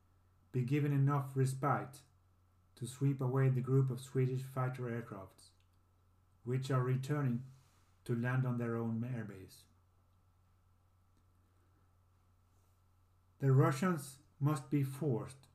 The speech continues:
to face the new wave of Swedish fighter planes in the air, which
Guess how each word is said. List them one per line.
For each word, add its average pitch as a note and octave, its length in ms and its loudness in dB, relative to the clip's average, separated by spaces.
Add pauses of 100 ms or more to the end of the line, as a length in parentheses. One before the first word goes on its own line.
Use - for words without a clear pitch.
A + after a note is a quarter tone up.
(140)
to C3 100 -4
face C#3+ 400 0 (160)
the C3+ 60 0
new C3+ 300 2
wave C3+ 460 4 (140)
of C3 160 -8
Swedish C3 480 2
fighter B2+ 380 -4
planes A2+ 520 -6 (180)
in A2+ 120 -8
the A2+ 160 -4
air, F#2+ 320 -12 (1900)
which C3+ 320 -2